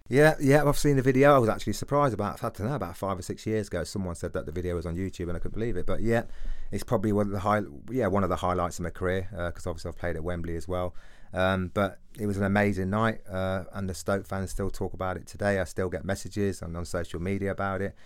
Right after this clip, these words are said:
You know, it's great to know that kids that were behind that goal that night at Anfield, you know, who are grown up to be thirty, forty now, and they remember it.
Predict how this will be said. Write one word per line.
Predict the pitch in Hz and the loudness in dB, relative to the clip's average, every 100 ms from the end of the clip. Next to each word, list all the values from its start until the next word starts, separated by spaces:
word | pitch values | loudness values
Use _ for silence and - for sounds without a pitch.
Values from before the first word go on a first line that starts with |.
| - - | -10 0
You | |
know, | 110 | 0
it's | 104 | 2
great | - 139 135 | 4 4 4
to | |
know | 110 107 98 | 2 2 2
that | 98 - - - | -2 -6 -12 -10
kids | - 107 - | 0 0 0
that | 87 | -2
were | 95 | -2
behind | 95 98 95 | -2 0 0
that | 92 80 | -2 0
goal | 95 90 | 2 2
that | 85 76 | 0 -4
night | 87 82 | -4 -4
at | 80 | -6
Anfield, | 87 - 87 87 - - | -6 -4 -4 -4 -6 -10
you | 95 | -6
know, | 87 | -4
who | 85 | -2
are | 85 | -2
grown | 98 90 87 | 0 0 -2
up | - | -6
to | |
be | 90 | -8
thirty, | - 92 87 | -2 -2 -2
forty | - 90 87 82 | -4 -4 -2 -4
now, | 82 85 | -4 -4
and | 90 90 | -6 -4
they | 90 | -4
remember | 90 92 87 | -2 -4 -4
it. | 90 | -4